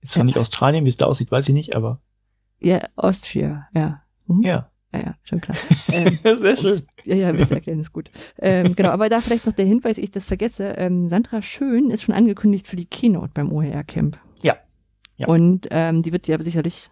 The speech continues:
Speaker 2: vielleicht auch gestreamt und aufgezeichnet.
Speaker 1: Das weiß ich
Speaker 2: Ähm,
Speaker 1: gar nicht.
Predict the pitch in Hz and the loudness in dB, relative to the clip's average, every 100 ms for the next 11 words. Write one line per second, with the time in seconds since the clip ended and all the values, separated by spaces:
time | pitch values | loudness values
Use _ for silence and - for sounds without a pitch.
0 | _ _ _ _ - 160 160 - - _ | _ _ _ _ -2 0 0 -4 -20 _
1 | _ _ - 160 - 160 - 160 160 170 | _ _ -4 -4 -2 -4 0 0 2 0
2 | - - 160 180 - _ _ _ _ _ | -2 -6 -2 -2 -2 _ _ _ _ _
3 | _ _ _ _ _ _ - - - 175 | _ _ _ _ _ _ -14 -12 -2 0
4 | 165 160 156 160 | 2 4 4 2